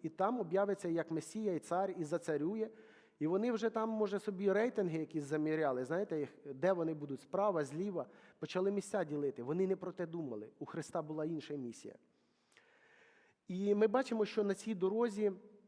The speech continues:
вони проходять через, е,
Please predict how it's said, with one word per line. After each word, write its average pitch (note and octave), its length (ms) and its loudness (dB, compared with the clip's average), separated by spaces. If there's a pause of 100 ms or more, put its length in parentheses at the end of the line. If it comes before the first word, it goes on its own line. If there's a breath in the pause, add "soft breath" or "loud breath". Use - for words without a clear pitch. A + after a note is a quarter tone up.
(520)
вони F3+ 340 0
проходять F3 480 -2
через, D#3+ 520 -4 (180)
е, C3 440 -2